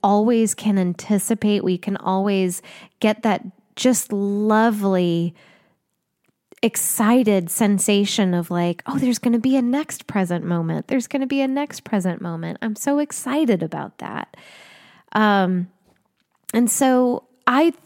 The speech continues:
I truly think, and yeah, we're gonna have, like, fucking seven to eight planets in retrograde <laughs> pretty damn soon.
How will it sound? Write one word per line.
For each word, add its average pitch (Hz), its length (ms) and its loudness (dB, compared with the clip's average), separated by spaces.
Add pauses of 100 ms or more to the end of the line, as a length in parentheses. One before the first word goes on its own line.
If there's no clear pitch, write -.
(120)
I 269 140 2
truly 302 500 0
think, 220 320 -2
and 220 240 -2
yeah, 254 460 2
we're 214 260 -2
gonna 247 300 0
have, 240 340 2
like, 208 340 -2 (100)
fucking 190 580 -2 (640)
seven 269 520 2
to 269 200 2
eight - 500 0
planets 220 580 0
in 214 260 2
retrograde 175 800 -2 (480)
<laughs> - 440 -4
pretty 226 300 2
damn 190 300 0
soon. 185 500 0